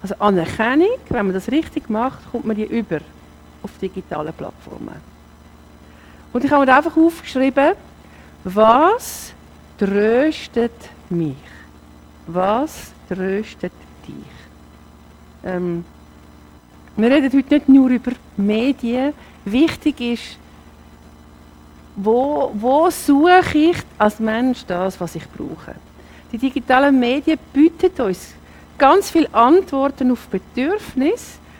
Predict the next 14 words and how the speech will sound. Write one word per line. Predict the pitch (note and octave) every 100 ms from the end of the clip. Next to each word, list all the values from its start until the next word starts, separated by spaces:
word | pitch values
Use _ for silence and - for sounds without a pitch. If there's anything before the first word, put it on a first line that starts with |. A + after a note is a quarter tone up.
| -
und | B3 -
gleichzeitig | D#4 - F4 E4 E4+
merken | B3 A#3+ C#4+ - C#4
wir | C#4 C#4 - - - -
oft, | A#3 B3+ E4 - - - - - - - -
dass | A#3+
die | B3+ G#3+
Antworten | A3+ C4+ C4 C4 - G#3+
nicht | A3 -
wirklich | G3 - -
verheben. | - F#3+ - - - - - -
Über | A3
das | - D4+
wollen | A3